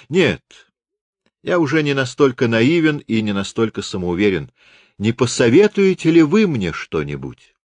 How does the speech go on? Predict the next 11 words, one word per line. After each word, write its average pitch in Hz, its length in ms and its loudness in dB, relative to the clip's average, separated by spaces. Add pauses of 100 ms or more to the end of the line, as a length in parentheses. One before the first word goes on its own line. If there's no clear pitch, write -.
(360)
Вы 127 180 4
ведь 135 200 2
повсюду 143 580 -2
разъезжаете". 73 800 -6 (1200)
"Что 127 360 -2
именно?" 95 560 -4
спрашивает 98 680 -2
Ризенфельд 92 680 -4 (320)
без 82 200 -6
всякого 85 540 -6
интереса. 80 540 -8